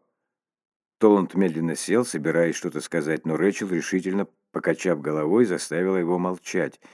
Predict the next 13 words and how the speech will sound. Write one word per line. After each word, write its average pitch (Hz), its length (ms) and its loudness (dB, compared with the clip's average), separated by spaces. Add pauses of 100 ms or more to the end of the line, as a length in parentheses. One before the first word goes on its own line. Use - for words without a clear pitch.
(100)
«Не 92 140 2
здесь 78 480 -2
и 95 80 -6
не 92 120 -2
сейчас». - 600 -4 (380)
Она 117 180 6
не 143 80 6
сомневалась, 151 800 6
что - 480 2
и 95 80 2
Толланд, 120 500 4
и 92 60 -4
Корки 113 560 2